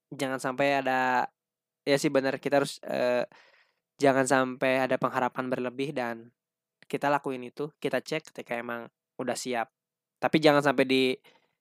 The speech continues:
lama-lamain juga ya, apalagi kalau misalnya Isma, eh, teman-teman gitu ngerasa keluhan-keluhan yang emang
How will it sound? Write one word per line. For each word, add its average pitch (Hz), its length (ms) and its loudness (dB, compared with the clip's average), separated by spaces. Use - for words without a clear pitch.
lama-lamain 127 480 0
juga 131 240 0
ya, 139 140 0
apalagi 135 320 0
kalau 143 140 4
misalnya 135 260 -2
Isma, - 200 -10
eh, 123 1200 -2
teman-teman 127 440 -6
gitu 143 160 -6
ngerasa 139 320 -2
keluhan-keluhan 127 680 -6
yang 123 120 -10
emang 123 240 -10